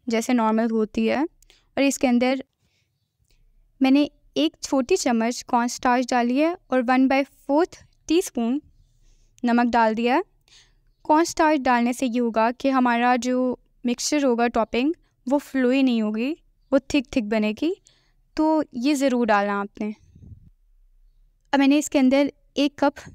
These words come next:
दूध डाल दिया है और मैंने इसे अच्छी तरह से मिक्स कर लेना है, ताकि इसके अंदर कोई लम्प्स ना रह जाएं,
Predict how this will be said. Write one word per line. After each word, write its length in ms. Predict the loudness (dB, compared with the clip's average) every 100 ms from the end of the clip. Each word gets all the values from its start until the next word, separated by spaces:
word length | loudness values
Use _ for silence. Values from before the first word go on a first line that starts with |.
| -6
दूध 220 | -2 -2 0
डाल 260 | 0 0
दिया 260 | -2 -2 -2
है 120 | -4 -10 _ _ _ _ _ _ _ _ _ _ _ -20 _ _ _
और 60 | 2
मैंने 200 | 4 4
इसे 180 | 2 -4
अच्छी 240 | -2 -2
तरह 240 | 0 0 0
से 120 | 0
मिक्स 280 | -2 -4 -6
कर 160 | -2
लेना 320 | 0 0 -2 -2
है, 80 | -6 _ _ _ _ _ 2
ताकि 220 | 2 2
इसके 160 | -2 0
अंदर 140 | 0
कोई 240 | 2 0 2
लम्प्स 340 | 0 0 -2
ना 100 | -2
रह 180 | 0 -2
जाएं, 340 | -2 -2 -2